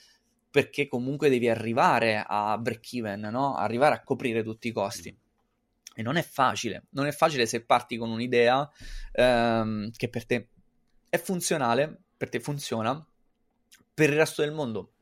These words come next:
chiunque, chiunque, eh, con chiunque abbia parlato e abbia raccontato l'idea di Doceti, si appassionava, diceva, "Cazzo, ma è figo. Cioè, tu vuoi fare una roba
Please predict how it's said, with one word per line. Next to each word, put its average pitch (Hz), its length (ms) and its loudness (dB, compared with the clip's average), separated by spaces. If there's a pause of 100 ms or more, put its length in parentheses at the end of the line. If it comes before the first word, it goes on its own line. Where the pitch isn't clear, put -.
chiunque, 131 600 -2 (240)
chiunque, 117 720 -4 (480)
eh, 92 300 -8
con 110 120 -6
chiunque 131 280 0
abbia 117 220 2
parlato 143 500 4
e - 80 -4
abbia 101 160 -4
raccontato 110 440 -6
l'idea 101 200 -2
di 98 140 -6
Doceti, 147 540 -2
si - 100 -4
appassionava, 117 640 -4
diceva, 98 220 -12
"Cazzo, - 280 -10
ma 110 80 -16
è 110 40 -12
figo. 101 480 -10 (360)
Cioè, 131 180 0
tu 165 100 -6
vuoi 147 120 4
fare 127 200 -2
una 151 80 4
roba 165 440 6